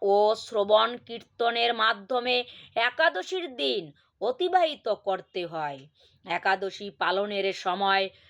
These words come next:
সংযমী হতে হবে। স্ত্রী সহবাস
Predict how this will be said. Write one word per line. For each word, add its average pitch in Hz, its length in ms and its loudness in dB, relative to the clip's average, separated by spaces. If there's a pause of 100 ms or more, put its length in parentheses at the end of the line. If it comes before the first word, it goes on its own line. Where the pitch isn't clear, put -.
সংযমী 302 680 0
হতে 202 360 0
হবে। 160 380 -2 (460)
স্ত্রী 226 600 -2
সহবাস 202 680 4